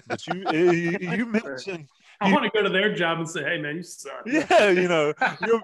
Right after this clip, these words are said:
Speaker 1: you broke a pen, you misspelled a word, "You suck, teacher," you know, or something like that. But
Speaker 2: Can't do that. You
Speaker 1: that
Speaker 2: gonna do that.
Speaker 1: <laughs> Yeah.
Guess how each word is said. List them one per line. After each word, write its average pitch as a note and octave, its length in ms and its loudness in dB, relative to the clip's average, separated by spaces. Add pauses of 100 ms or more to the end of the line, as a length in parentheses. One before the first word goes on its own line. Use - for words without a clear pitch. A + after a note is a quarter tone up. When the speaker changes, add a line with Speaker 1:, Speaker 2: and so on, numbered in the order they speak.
Speaker 1:
you A#3 160 0
broke F3+ 340 2
a D3+ 60 2
pen, A3 360 -2
you F3+ 220 -4
misspelled F#3+ 480 2
a - 20 2
word, E3+ 240 2
"You D3 80 -8
suck, - 420 -2 (180)
teacher," D#3+ 500 -4
you D3+ 140 -8
know, C3+ 260 -4
or C3+ 80 -6
something F3 300 -12
like C#3+ 260 -10
that. C#3 280 -4
But B2 200 0
Speaker 2:
Can't - 180 -2
do G#3+ 260 -4
that. D3+ 160 -4 (600)
You F#3+ 160 -8
Speaker 1:
that D#3 80 2
Speaker 2:
gonna G#3 140 2
do G#3 160 -2
that. D3+ 140 -12
Speaker 1:
<laughs> F#3+ 560 -14 (480)
Yeah. C#4 60 0